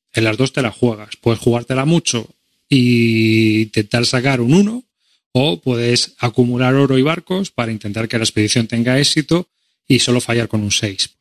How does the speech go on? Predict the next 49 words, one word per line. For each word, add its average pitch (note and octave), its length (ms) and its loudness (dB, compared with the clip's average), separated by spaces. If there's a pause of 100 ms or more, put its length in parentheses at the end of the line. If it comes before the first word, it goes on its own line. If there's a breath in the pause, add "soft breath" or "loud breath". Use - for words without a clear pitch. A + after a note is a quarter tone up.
Tú G#2+ 100 0
vas G2+ 160 0
decidiendo, C3 800 0
pues, B2+ 200 -12
eh, A#2 240 -4
a A2 120 -2
qué C3 160 0
nivel C3 360 2
de, B2 320 -4
de A#2+ 140 0
azar C3+ 300 -2
entre B2 260 -2
uno C#3 160 4
y C3+ 60 0
seis D3+ 480 -2 (340)
te A#2+ 200 -2
quieres C3+ 260 0
arriesgar B2+ 420 -2
a C3 80 -4
la A#2+ 100 -2
hora B2+ 200 0
de B2 160 0
enviar A2+ 400 0
a A#2 80 0
los, G#2 500 -6 (260)
a B2+ 120 0
los G#2+ 160 -4
barcos. A2 440 -10
Y C#3 60 2
luego E3+ 180 0
el G3 120 -6
combate G3+ 600 -4
se - 140 -4
tiran C#3 260 0
tres C3 200 -2
dados F3 460 -4 (280)
y B2 60 2
dependiendo B2+ 420 0
del D3 140 -2
resultado, C#3+ 560 -2
que A2+ 60 -8
es - 60 -6
un A#2 80 -6
poco B2 180 -2
así B2 180 -2
a, A#2+ 200 0
a A2+ 100 -2
lo A2+ 120 2
póker, D3 400 -4